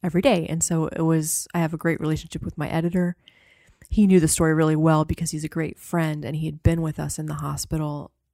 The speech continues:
you know, at the worst moments when we thought Juniper was dying, and he, he'd been there holding my hand. So he knew what a powerful story this was. So I had a very easy, um, publishing outlet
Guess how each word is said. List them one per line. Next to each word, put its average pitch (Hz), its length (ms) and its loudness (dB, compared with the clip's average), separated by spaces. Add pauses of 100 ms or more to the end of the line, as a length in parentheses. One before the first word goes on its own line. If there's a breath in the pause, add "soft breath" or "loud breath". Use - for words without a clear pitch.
(240)
you 165 160 -14
know, 147 340 -12
at 156 140 -10
the 160 100 -6
worst 165 460 4
moments 156 680 -6
when 160 120 -6
we 156 100 -6
thought 156 360 -6 (160)
Juniper 160 320 -6
was 156 160 -8
dying, 151 380 -6
and 147 60 -8
he, 156 140 -4 (140)
he'd 180 260 0
been 175 160 4
there 156 140 -2
holding 151 260 -2
my 143 80 -10
hand. 143 380 -8
So 151 80 -10
he 180 120 -4
knew 180 280 0
what 165 180 -4 (480 soft breath)
a - 60 -6
powerful 160 400 2
story 170 320 -6
this 165 200 -8
was. 160 320 -10 (960 soft breath)
So - 160 6
I 233 100 12
had 247 140 10
a 180 80 10
very 175 480 8
easy, 151 800 -2 (220)
um, 147 460 -6 (520)
publishing 165 480 2
outlet - 400 -10